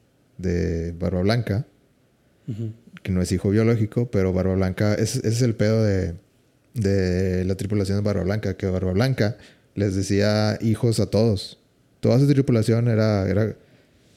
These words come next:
Speaker 1: de hecho, te lo cuentan así como que en historias ya más adelante de que Barba Blanca lo que quería era una familia.
Speaker 2: Ujú.
Speaker 1: Entonces, a, a su tripulación,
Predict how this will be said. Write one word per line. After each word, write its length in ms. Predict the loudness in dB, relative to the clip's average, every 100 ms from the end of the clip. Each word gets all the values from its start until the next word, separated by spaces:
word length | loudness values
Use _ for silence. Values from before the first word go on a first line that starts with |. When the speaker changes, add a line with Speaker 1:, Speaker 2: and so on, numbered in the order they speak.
| _ -2
Speaker 1:
de 60 |
hecho, 180 | 2 2
te 100 | 4
lo 100 | 2
cuentan 300 | 2 2 2
así 140 | 2 0
como 200 | 0 2
que 180 | 2
en 100 | 2
historias 680 | 0 0 2 2 -2 -8 -6 -2
ya 100 | 0
más 140 | 2
adelante 340 | 2 0 0
de 140 | 0 0
que 140 | 0
Barba 220 | 0 0 0
Blanca 240 | 0 0
lo 100 | 2
que 100 | 2
quería 220 | 2 4
era 100 | 2
una 160 | 2 0
familia. 540 | 0 2 2 0 -2 -12 _ _ _ -4
Speaker 2:
Ujú. 280 | -2 -2 -6 -14 _ _ _ _ -8
Speaker 1:
Entonces, 500 | -2 0 2 0 0
a, 80 | -4 -6
a 60 | -4
su 100 | -2
tripulación, 800 | -2 0 0 2 2 2 0 -4